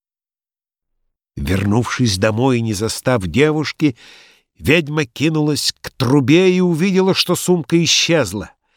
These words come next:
Придя в страшную ярость, она кинулась в погоню за девушкой. Прибежав к лошади,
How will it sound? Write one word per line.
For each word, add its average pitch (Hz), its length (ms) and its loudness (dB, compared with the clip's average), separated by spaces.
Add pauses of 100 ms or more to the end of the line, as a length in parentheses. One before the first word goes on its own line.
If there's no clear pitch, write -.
(320)
Придя 113 360 2
в - 80 -10
страшную 175 1000 0
ярость, 175 560 0
она 165 240 0
кинулась 180 540 0
в - 80 -12
погоню 151 480 -2
за 143 160 0
девушкой. 117 640 -4 (680)
Прибежав 160 800 0
к - 60 -12
лошади, 160 640 2